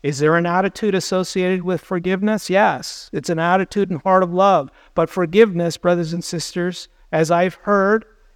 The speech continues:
evangelical pastors say, "Well, to me, forgiveness is an attitude or mostly an attitude." No.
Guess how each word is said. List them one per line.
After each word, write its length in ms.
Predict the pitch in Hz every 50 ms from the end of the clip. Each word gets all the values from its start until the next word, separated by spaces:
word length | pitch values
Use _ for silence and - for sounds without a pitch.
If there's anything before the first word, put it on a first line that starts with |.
| - -
evangelical 800 | 170 180 180 185 185 196 185 190 190 190 170 - - 185 175
pastors 460 | - - 185 170 175 156 - 175 151
say, 240 | - - 160 147 156
"Well, 180 | 160 170 180 185
to 80 | 180
me, 240 | 185 202 220 208 196
forgiveness 680 | 175 - - 185 160 165 180 185 165 165 160 147 -
is 140 | - 151 139
an 80 | 147 147
attitude 580 | 156 147 147 156 156 143 - - 151 139 135
or 120 | 135 139 131
mostly 440 | 131 147 151 147 131 - - 160 156
an 120 | 147 143
attitude." 560 | 147 147 151 151 151 - - - 113 110 - _ _ _ _ _ _ _
No. 400 | - 202 214 220 - 196 147 -